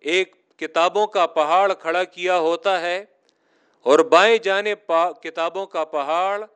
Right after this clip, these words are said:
اور کبھی ایک تفسیر سے عبارت پڑھتے ہیں، کبھی دوسری تفسیر سے،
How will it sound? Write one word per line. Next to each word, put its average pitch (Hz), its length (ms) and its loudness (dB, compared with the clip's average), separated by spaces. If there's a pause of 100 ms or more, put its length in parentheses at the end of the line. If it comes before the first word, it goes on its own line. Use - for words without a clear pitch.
(580)
اور 131 160 -4
کبھی 190 320 -4
ایک 240 360 0
تفسیر 196 440 -10
سے 190 180 -8
عبارت 165 560 -2
پڑھتے 190 360 -6
ہیں، 185 120 -6
کبھی 156 280 -10
دوسری 202 380 -10
تفسیر 196 500 -10
سے، 208 360 -2